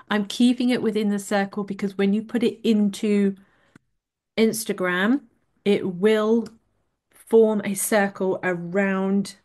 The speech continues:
this particular icon. So I don't want it to be out of the circle, otherwise it will get cropped off.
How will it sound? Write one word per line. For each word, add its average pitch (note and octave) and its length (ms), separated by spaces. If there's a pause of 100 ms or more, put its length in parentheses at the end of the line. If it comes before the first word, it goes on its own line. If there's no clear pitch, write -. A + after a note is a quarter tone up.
this F#3+ 280
particular F3+ 520
icon. F3+ 440
So F3 160
I F#3+ 60
don't G3+ 440
want F3+ 300
it - 100
to - 80
be F#3+ 180
out F#3+ 280
of F3+ 60
the F3 60
circle, F#3 380
otherwise F3+ 320
it - 80
will F#3 140
get - 240
cropped - 400
off. G#3+ 400